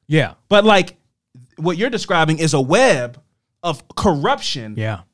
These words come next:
Speaker 2: that at the top of that is Suge Knight giving somebody a million dollars.
Speaker 1: Yep.
Speaker 2: And then it's like, okay, well, the, the, whether it's the chief of the crash unit or whatever, it's like,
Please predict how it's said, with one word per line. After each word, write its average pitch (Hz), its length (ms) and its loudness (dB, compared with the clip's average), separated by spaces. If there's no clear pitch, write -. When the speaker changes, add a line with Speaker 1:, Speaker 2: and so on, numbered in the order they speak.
Speaker 2:
that 170 340 2
at 180 160 0
the 139 80 -2
top 262 360 0
of 147 140 -2
that 143 300 0
is 160 160 -4
Suge 190 260 2
Knight 165 300 0
giving 151 240 -2
somebody 131 360 0
a 117 60 -2
million 120 280 -2
dollars. 113 440 2
Speaker 1:
Yep. 113 240 -6
Speaker 2:
And 135 160 2
then 135 80 6
it's 131 140 4
like, 123 240 2
okay, 113 380 -8
well, 107 280 -6
the, 113 200 -8
the, 110 300 -12
whether 131 320 -4
it's 131 100 -6
the 117 100 -14
chief 190 300 -4
of 156 140 -6
the 123 60 -6
crash 165 400 2
unit 180 380 6
or 131 120 2
whatever, 147 360 4
it's 139 140 -2
like, 123 200 -2